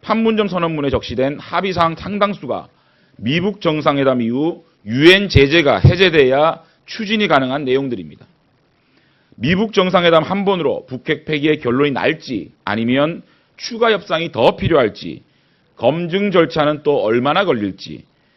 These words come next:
전혀 알 수 없는 상황에서 덮어놓고 국회에 비준 동의부터 하라는 것은 국회를 무시하는 행동입니다.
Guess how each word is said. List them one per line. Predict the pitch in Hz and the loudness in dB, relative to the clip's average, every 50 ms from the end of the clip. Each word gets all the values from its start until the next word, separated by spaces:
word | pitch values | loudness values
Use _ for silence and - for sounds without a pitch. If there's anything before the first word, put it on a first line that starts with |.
| _ _ _ | _ _ _
전혀 | - - 104 117 135 151 160 185 202 208 | -6 2 6 6 6 6 6 4 2 2
알 | 202 185 160 160 | 4 4 2 0
수 | 143 - 156 | 0 -2 -2
없는 | 143 139 135 | -2 -2 -2
상황에서 | 127 131 120 110 107 101 92 87 - 107 120 131 - - _ _ _ _ _ _ | -4 -4 -4 -4 -4 -6 -6 -6 -4 -4 -4 -4 -6 -10 _ _ _ _ _ _
덮어놓고 | - - 143 - - 208 196 185 170 - - 135 107 92 80 - - _ _ _ _ _ _ | 0 0 0 2 4 4 4 4 4 2 2 2 2 2 0 -4 -12 _ _ _ _ _ _
국회에 | - 120 107 - - 123 110 117 123 135 139 139 139 | -14 -14 -12 -10 -6 -2 0 0 2 0 0 -2 -4
비준 | 139 120 120 120 156 175 180 180 180 | -6 -8 -6 -4 -2 -2 -2 -2 0
동의부터 | 160 165 151 147 143 143 135 123 - - 131 123 | 0 0 0 0 0 -2 -2 -4 -2 0 0 0
하라는 | 113 123 120 113 110 107 | 0 0 -4 -4 -4 -6
것은 | 98 92 92 - 139 165 190 254 - _ _ _ _ _ _ | -8 -10 -10 -10 -12 -12 -12 -14 -18 _ _ _ _ _ _
국회를 | - 135 123 _ - - 135 123 147 170 185 156 127 _ _ _ | -14 -14 -14 _ -8 -6 -4 -2 -2 -4 -4 -6 -10 _ _ _
무시하는 | - 92 98 123 143 - 190 208 185 175 156 | -16 -12 -8 -8 -6 -4 -2 -2 -2 -2 -4
행동입니다. | 131 113 104 98 90 80 76 78 - | -6 -6 -8 -8 -10 -12 -14 -18 -20